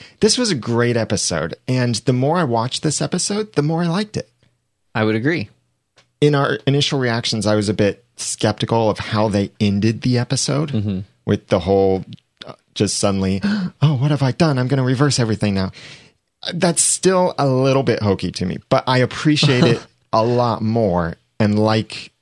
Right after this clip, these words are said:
Speaker 1: in general, like the way that they ended this.
Speaker 2: I think that more of the transition was happening than it felt like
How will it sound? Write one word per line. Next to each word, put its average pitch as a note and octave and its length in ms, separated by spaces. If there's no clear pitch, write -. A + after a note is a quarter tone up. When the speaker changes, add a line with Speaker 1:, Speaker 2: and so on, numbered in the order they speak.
Speaker 1:
in D#3 200
general, C3+ 380
like G#2 260
the - 80
way F#2+ 200
that F#2 160
they F2 160
ended F2 360
this. - 300
Speaker 2:
I C#3 80
think G3+ 300
that D3 100
more C3+ 260
of C3+ 100
the B2+ 100
transition A#2+ 500
was A2+ 140
happening A#2+ 420
than A#2 160
it - 120
felt B2 260
like A2+ 360